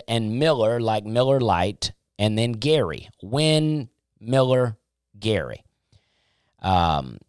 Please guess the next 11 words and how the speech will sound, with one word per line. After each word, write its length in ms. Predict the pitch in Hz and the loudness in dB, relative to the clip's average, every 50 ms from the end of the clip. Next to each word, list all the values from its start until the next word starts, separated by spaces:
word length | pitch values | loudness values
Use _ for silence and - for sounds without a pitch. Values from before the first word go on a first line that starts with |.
| _ _ - | _ _ -4
and 160 | 107 110 120 | -2 0 2
his 160 | 120 120 117 | 2 0 2
bio 560 | 104 120 143 160 170 180 160 135 117 113 113 101 | 4 4 6 6 8 8 8 10 8 8 6 4
is 560 | 95 101 98 95 92 95 98 104 95 - - - _ | 2 2 2 2 2 0 -2 -4 -4 -6 -8 -10 _
working 600 | - 107 107 127 160 185 208 - - 202 190 180 156 | -10 -2 2 6 6 6 6 4 2 0 0 0 0
man, 520 | 143 143 143 143 143 143 147 147 143 120 - 120 | 0 0 0 0 0 0 0 -2 -4 -6 -8 -4
beer 300 | 107 135 147 165 175 175 | -2 0 0 2 0 0
drinker, 640 | 156 117 120 120 117 110 104 - 113 110 110 110 104 - _ _ _ _ | 0 -2 -2 -2 -2 -2 -4 -4 -4 -4 -4 -6 -8 -12 _ _ _ _
indoor 520 | - 143 160 180 202 196 160 180 170 165 147 | -6 -2 -2 -2 0 0 0 2 2 4 2
cig 420 | - - - 147 143 143 143 120 | 2 2 2 2 2 0 0 -2
smoker, 640 | - - - 117 107 104 101 - 104 104 104 104 | -2 -2 -2 0 0 0 0 -2 -2 -4 -4 -4